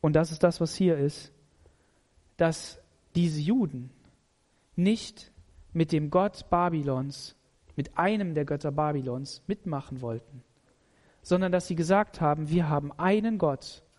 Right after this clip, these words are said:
und diesem einen Gott, dem dienen wir.“ Und deshalb kommen wir da gar nicht erst hin.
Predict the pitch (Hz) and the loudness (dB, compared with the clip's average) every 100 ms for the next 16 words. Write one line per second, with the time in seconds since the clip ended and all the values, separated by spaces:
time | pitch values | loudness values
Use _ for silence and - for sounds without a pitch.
0 | _ - _ 147 151 147 147 165 175 190 | _ -20 _ -6 -4 -6 -4 -2 -2 -2
1 | 185 156 151 147 - 151 147 143 143 127 | -2 -2 -2 -4 -8 -6 -4 -4 -4 -6
2 | 123 113 113 110 _ _ _ _ _ _ | -6 -8 -8 -12 _ _ _ _ _ _
3 | _ _ 156 165 170 - 170 165 151 147 | _ _ 0 0 -2 -4 -2 0 0 -2
4 | 147 147 147 - 156 127 | -4 -6 -10 -4 -4 -4